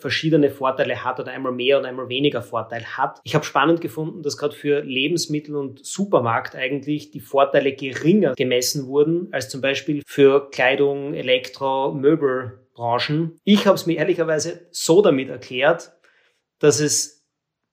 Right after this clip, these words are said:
die Branchen, die wirklich was davon haben, sind eigentlich die Branchen, die auch beratungsintensiver sind.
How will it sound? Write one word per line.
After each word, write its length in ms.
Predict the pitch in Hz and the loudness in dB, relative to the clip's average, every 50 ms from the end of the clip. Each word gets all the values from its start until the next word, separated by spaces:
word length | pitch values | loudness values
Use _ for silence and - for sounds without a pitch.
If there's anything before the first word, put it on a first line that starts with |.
| _ _ - - | _ _ -2 2
die 180 | 202 220 233 | 4 4 4
Branchen, 720 | 226 - - 143 151 156 165 160 - 139 123 117 117 - - - | 2 2 2 4 6 6 4 4 2 -4 -6 -8 -10 -12 -12 -10
die 100 | 139 139 | -4 4
wirklich 280 | 147 185 190 220 190 151 | 4 4 4 4 -2 -2
was 120 | 160 156 | -4 -4
davon 300 | - 160 - 156 143 123 101 - - - | -4 -8 -6 -6 -6 -6 -6 -10 -10 -8
haben, 540 | - - - 131 139 156 - 147 147 151 | -6 -2 2 4 4 4 4 2 0 -4
sind 200 | 147 - - 156 | -4 -4 -8 -6
eigentlich 420 | 151 139 143 147 135 131 113 - - | -6 -4 -4 -4 -6 -8 -12 -14 -8
die 140 | - 185 202 | -4 -4 -4
Branchen, 720 | 196 - 135 139 147 156 151 - 170 165 165 165 170 170 - _ _ _ - | -2 0 2 4 4 4 2 0 -2 -2 -2 -2 -4 -8 -12 _ _ _ 0
die 140 | 151 156 151 | 4 4 4
auch 80 | - | 4
beratungsintensiver 1080 | - - 135 127 110 117 - 160 143 - 139 123 117 131 117 110 - 117 110 - 123 | 2 -4 -4 -2 -2 -2 -2 -2 -4 -4 -4 -8 -10 -10 -12 -12 -10 -12 -12 -12 -12
sind. 360 | 107 - 113 107 110 - _ | -12 -12 -14 -16 -20 -20 _